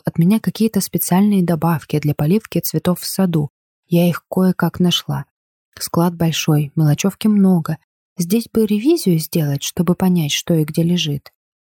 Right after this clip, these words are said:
Когда народ рассосался, на пороге склада появился Террен. «Меня к тебе Лель направил, попросил вызвать мясника, чтобы ты с ним поближе познакомилась и контакты артефакта у него взяла», — сказал инкуб.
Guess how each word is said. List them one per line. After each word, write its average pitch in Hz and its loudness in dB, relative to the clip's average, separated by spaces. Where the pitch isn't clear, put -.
Когда 165 0
народ 196 0
рассосался, 190 0
на 220 2
пороге 185 2
склада 196 -2
появился 147 0
Террен. 135 -4
«Меня 185 4
к - -6
тебе 214 0
Лель 214 2
направил, 147 -4
попросил 170 0
вызвать 175 0
мясника, 190 0
чтобы 190 -2
ты 190 -2
с - -4
ним 190 4
поближе 175 2
познакомилась 165 0
и - -4
контакты 180 -2
артефакта - -4
у 147 2
него 147 2
взяла», — 147 -4
сказал 151 -2
инкуб. - -4